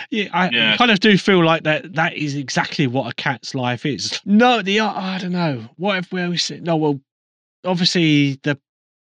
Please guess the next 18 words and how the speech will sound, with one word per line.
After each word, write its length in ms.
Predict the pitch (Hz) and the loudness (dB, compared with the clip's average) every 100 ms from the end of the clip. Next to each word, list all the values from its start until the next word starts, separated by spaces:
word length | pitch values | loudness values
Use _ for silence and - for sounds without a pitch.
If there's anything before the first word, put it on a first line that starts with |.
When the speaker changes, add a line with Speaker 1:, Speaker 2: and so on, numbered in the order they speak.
| _ | _
Speaker 1:
the 120 | 160 156 | -2 0
best 400 | - 220 202 - | 2 4 4 2
thing 440 | 202 170 165 139 | 2 2 -2 -4
to 120 | - | -4
come 220 | 160 175 160 | -2 0 0
out 160 | 156 | 0
of 120 | 123 | -2
this 260 | 139 131 - | -2 -2 -2
for 160 | - 113 | -4 -4
me 380 | 113 120 156 | -2 0 0
personally 680 | 185 - 156 165 - 196 220 208 | 0 0 2 0 -4 -8 -8 -8
would 140 | 139 | -10
probably 680 | - 143 156 170 160 156 147 | -10 -2 0 0 -2 -4 -4
be 180 | 139 131 | -6 -8
the 140 | 110 | -6
Spider-Man 680 | - 120 117 120 143 139 135 | -6 -6 -6 -6 -6 -6 -6
coming 280 | 127 120 113 | -8 -10 -10
onto 180 | 113 | -12